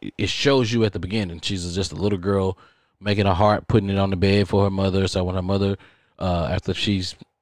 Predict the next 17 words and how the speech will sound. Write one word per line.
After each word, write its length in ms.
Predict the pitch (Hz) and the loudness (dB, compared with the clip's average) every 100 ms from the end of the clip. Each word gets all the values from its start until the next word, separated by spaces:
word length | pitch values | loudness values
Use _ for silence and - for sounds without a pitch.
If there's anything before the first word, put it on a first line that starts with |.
| _ 85 | _ -4
done 280 | 104 104 101 | -2 0 -2
with 100 | 85 | -2
the 80 | |
hard 300 | 90 104 101 | 2 4 4
day 120 | 90 98 | 2 2
of 100 | 90 | 2
work, 200 | 101 82 | 0 -2
she 160 | 117 | -4
can 200 | 98 87 | -4 -6
go 240 | 92 98 101 | -2 0 2
in 80 | |
there 220 | 95 98 98 | 2 0 0
and 80 | |
she 120 | - - | -2 -8
can 160 | 95 | -8
look 380 | 92 104 95 - | -2 -2 -2 -6
and, 260 | 90 87 | -6 -6